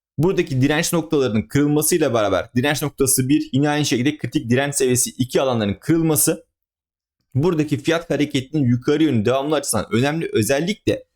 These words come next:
buradaki kritik direnç seviyesi iki, yani yirmi beş bin iki yüz elli, yirmi beş bin üç dolar seviyesinin üzerine bir haftalık kapanış,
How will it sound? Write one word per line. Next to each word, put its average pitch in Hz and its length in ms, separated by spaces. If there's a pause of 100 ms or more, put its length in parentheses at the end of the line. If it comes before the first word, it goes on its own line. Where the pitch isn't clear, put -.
(380)
buradaki 147 460
kritik 151 400
direnç 160 220
seviyesi 120 380 (120)
iki, 151 220
yani 104 340
yirmi 147 280
beş 170 260
bin 127 220
iki 135 200
yüz 139 160
elli, 107 360
yirmi 143 220
beş 147 160
bin 143 80
üç - 260
dolar 127 160
seviyesinin 135 480
üzerine 123 360
bir 127 120
haftalık 156 560
kapanış, 131 600